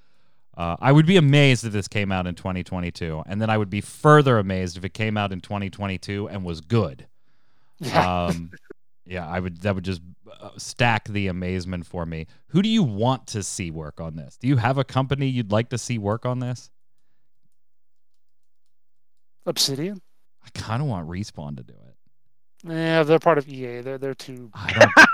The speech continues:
Speaker 1: I, I'm, I'm not, I'm not
Speaker 2: <laughs> Yeah,
Speaker 1: putting, like,
Speaker 2: they just
Speaker 1: requirements on this. I'm like,
Speaker 2: Oh,
Speaker 1: if I
Speaker 2: okay.
Speaker 1: could have a developer do it, I'd want Respawn to do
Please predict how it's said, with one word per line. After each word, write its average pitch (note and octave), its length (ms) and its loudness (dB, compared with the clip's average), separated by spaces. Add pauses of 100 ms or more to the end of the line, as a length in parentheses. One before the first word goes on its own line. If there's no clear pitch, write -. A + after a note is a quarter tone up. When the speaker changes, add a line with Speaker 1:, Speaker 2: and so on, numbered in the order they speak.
(140)
Speaker 1:
I, A#2 180 2
I'm, E3 200 8
I'm - 140 12
not, A3 220 8
I'm G3 80 6
not A#3 140 6
Speaker 2:
<laughs> - 0 -
Yeah, G#3 80 10
Speaker 1:
putting, G#3+ 200 8
like, F3 120 8
Speaker 2:
they F#3+ 80 8
just D#3 120 4
Speaker 1:
requirements D3+ 720 8
on A2+ 220 4
this. G2 440 -2
I'm A2+ 140 -4
like, A#2 220 2
Speaker 2:
Oh, F3 260 10
Speaker 1:
if D3+ 120 6
I D#3+ 80 12
Speaker 2:
okay. E3+ 80 6
Speaker 1:
could F3 100 4
have E3+ 100 4
a E3+ 60 0
developer C#3+ 560 4
do A#2+ 180 2
it, A#2+ 60 2
I'd G2+ 180 0
want D3 240 -2
Respawn E2 520 -8
to D2 40 -14
do C#2+ 140 -20